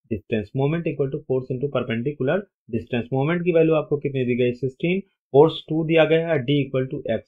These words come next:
तो यहाँ से X equal to कितना हो जाएगा, एट meter, X equal to एट मीटर।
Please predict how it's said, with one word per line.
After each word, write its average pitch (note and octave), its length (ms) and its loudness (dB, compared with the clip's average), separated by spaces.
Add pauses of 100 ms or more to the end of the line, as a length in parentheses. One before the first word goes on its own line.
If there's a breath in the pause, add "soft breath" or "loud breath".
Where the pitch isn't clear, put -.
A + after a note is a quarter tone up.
तो - 420 -6
यहाँ C#3+ 160 2
से C#3+ 280 0
X - 20 -4
equal C#3 400 -2
to B2+ 80 -6
कितना B2+ 200 -4
हो A#2 140 -2
जाएगा, A#2+ 420 0 (300)
एट B2 260 4
meter, G2 560 -4 (140)
X C#3 260 -2
equal A2 320 -4
to G#3 140 0 (380)
एट G#2+ 220 -2
मीटर। G2 420 -6